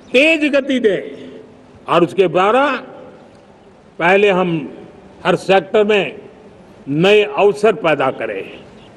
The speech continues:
दूसरा, ये बदलती हुई व्यवस्थाओं के लिए जो supportive infrastructure चाहिए, उन infrastructure पर हम बदलाव के मजबूती देने की दिशा में काम करें।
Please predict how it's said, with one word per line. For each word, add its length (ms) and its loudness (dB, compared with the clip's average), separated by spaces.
दूसरा, 720 2
ये 80 4
बदलती 460 2
हुई 140 2
व्यवस्थाओं 540 2
के 120 -2
लिए 200 0
जो 140 0
supportive 580 0
infrastructure 640 0
चाहिए, 420 -8
उन 120 0
infrastructure 720 0
पर 180 0
हम 160 0
बदलाव 440 0
के 280 -2
मजबूती 500 0
देने 280 0
की 100 -4
दिशा 280 -2
में 140 0
काम 300 -2
करें। 360 -4